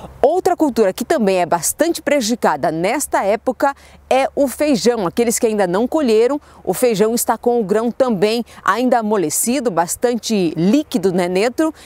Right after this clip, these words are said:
e isso pode ocasionar algumas perdas. Reforçando então, na região de Cascavel nós não tivemos formação de geada muito intensa, mas em outras regiões como Sudoeste, região Central, região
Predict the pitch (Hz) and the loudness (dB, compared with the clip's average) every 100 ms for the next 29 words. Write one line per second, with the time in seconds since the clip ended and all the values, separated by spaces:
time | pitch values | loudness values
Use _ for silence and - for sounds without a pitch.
0 | - 180 214 240 294 - - 220 220 226 | -4 0 2 2 -2 -4 -2 2 2 0
1 | 247 226 196 240 196 180 - - - 208 | 0 0 0 0 0 -4 -10 -2 -2 0
2 | 180 185 185 - 156 - - - - - | -2 -2 -2 -2 -6 -6 -4 -6 -8 -20
3 | - - - - - 294 359 320 330 294 | -20 -20 -20 -6 0 0 0 0 0 0
4 | 302 277 349 381 - - 269 269 269 202 | 0 2 0 -2 -6 0 0 2 0 2
5 | 247 226 277 339 311 294 196 170 165 165 | 0 0 0 -2 -2 -2 0 0 0 -2
6 | 170 214 349 359 285 277 254 - 226 208 | 0 0 0 -2 -2 -2 -2 -2 -2 -2
7 | 214 202 180 180 165 147 156 185 302 349 | -2 -2 0 2 2 0 0 0 0 0
8 | 302 254 262 - 320 - _ _ - 135 | 0 0 0 0 -2 -6 _ _ -6 0
9 | 165 247 302 311 302 262 294 285 269 262 | 0 2 0 0 2 0 0 -2 -2 -2
10 | 233 247 254 - 240 190 147 - - - | -2 -2 -2 0 -2 -2 -8 -10 -16 -6
11 | - 330 294 240 208 208 254 240 - - | -2 0 2 0 0 -4 -6 -6 -4 -2
12 | 208 185 214 202 - 311 277 208 190 185 | 0 2 0 -2 -2 -2 0 0 0 -2
13 | 220 202 185 | -2 -2 -4